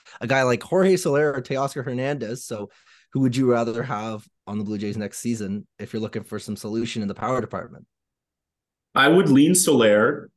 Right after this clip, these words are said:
Speaker 2: just because I, I don't, I could imagine he swings and misses a lot. I bet you he's probably led the league in strikeouts before, but just seeing Teoscar Hernandez last year, um, and some of the strikeout to,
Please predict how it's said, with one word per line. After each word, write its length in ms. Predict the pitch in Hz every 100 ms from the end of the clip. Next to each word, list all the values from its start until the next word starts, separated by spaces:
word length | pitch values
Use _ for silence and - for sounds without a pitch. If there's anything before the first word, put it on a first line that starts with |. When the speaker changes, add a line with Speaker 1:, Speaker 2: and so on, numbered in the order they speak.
| 131
Speaker 2:
just 340 | 113 123 -
because 800 | 123 123 - 113 101 95 98 - _ _ _ _ _ _ - -
I, 240 | 117 -
I 20 |
don't, 240 | 147 156 127 -
I 40 | 127
could 160 | -
imagine 380 | 117 95 101 120
he 100 | 127
swings 300 | 123 123 117
and 80 | 120
misses 240 | 113 123
a 60 | 110
lot. 320 | 92 90 90 -
I 80 | 101 -
bet 160 | 120 120
you 120 | 113
he's 140 | 110
probably 340 | - 104 95 92
led 200 | 90 87
the 60 |
league 180 | 90 87
in 60 | 87
strikeouts 480 | - 90 87 87
before, 320 | - - 95 90
but 240 | 95 - - _ _ _ _ -
just 180 | 208 214
seeing 160 | 277
Teoscar 420 | 254 147 127 -
Hernandez 360 | 135 107 107 95
last 360 | 90 90 98 -
year, 340 | 117 107 -
um, 520 | 92 90 87 85 92 90 _ _ _ _ _ -
and 120 | 123
some 140 | 139
of 60 | 147
the 60 | 135
strikeout 600 | - 110 104 113 107 -
to, 320 | 110 95